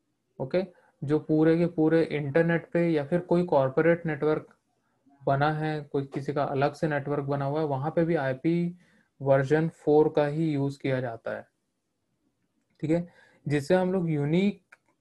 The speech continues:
address provide करते हैं अलग-अलग devices से जो भी internet से connect है या फिर हम लोग किसी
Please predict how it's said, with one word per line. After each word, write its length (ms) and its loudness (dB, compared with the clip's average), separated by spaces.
address 400 2
provide 400 4
करते 340 0
हैं 420 -4
अलग-अलग 500 2
devices 520 0
से 120 0
जो 180 0
भी 180 0
internet 400 -4
से 140 0
connect 400 -6
है 160 0
या 240 -2
फिर 140 -2
हम 260 -6
लोग 260 0
किसी 280 -2